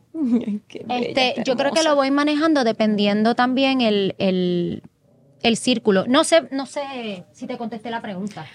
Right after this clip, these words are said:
Speaker 1: Sí, sí, lo que quería saber básicamente, eh, tú has hecho, y ahora, ¿verdad? Para mencionarlo, eh, que es importante mencionarlo, eh, está saliendo una serie tuya,
Speaker 2: Ujú,
Speaker 1: eh,
Speaker 2: ujú.
Speaker 1: por Movi-, ¿cómo es?
Speaker 2: Movistar
Speaker 1: Movistar,
Speaker 2: Plus.
Speaker 1: ajá,
Speaker 2: Ujú.
Speaker 1: exactamente.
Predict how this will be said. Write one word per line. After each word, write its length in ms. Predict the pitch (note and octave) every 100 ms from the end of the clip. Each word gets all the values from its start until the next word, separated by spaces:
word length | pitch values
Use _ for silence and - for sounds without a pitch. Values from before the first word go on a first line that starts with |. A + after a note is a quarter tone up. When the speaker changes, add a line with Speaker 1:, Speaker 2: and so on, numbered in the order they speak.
| -
Speaker 1:
Sí, 300 | - F#4+ F#4
sí, 240 | E4 D4 -
lo 160 | B3
que 100 | B3+
quería 240 | B3 A#3 A#3
saber 280 | D4 C#4+ D4
básicamente, 840 | D#4+ D4+ C4+ B3 B3 B3 A3+ F#3+
eh, 40 |
tú 120 | F#3+ G#3+
has 160 | A3+
hecho, 360 | A#3 B3 C4 B3+
y 120 | G3
ahora, 240 | F3+ E3 F3+
¿verdad? 260 | E3+ E3
Para 180 | G#3 F#3+
mencionarlo, 760 | F3 E3+ F3 E3+ F#3 G#3+ G3+ -
eh, 160 | F#3 F3
que 60 | E3+
es 40 |
importante 540 | F3+ F#3+ F#3+ F3 F#3 F#3+
mencionarlo, 720 | E3+ E3+ E3+ D#3+ F3+ G3+ F#3 - - - - - - G3
eh, 960 | F3+ F3+ F3 E3+ E3 D#3 D3+ D3 D3 - -
está 200 | - G#3
saliendo 260 | F#3 G#3 G#3+
una 120 | A3
serie 560 | G#3 G3 G3+ G#3+ G#3+ A3+
tuya, 380 | - F#3+ G3 G3+
Speaker 2:
Ujú, 60 | A#3
Speaker 1:
eh, 220 | G3+ F3+ F#3+
Speaker 2:
ujú. 120 | G#3 _
Speaker 1:
por 140 | G3
Movi-, 580 | F#3 G3 G3+ B3 C4 A#3+
¿cómo 180 | A3 C4+
es? 100 | -
Speaker 2:
Movistar 580 | D#4 B3 A#3 A#3+ G#3+ G3+
Speaker 1:
Movistar, 340 | A3 G3 F3+
Speaker 2:
Plus. 80 | -
Speaker 1:
ajá, 240 | G#3+ G#3 F3
Speaker 2:
Ujú. 80 |
Speaker 1:
exactamente. 720 | E3 F3 E3+ F#3 E3 D#3 G3+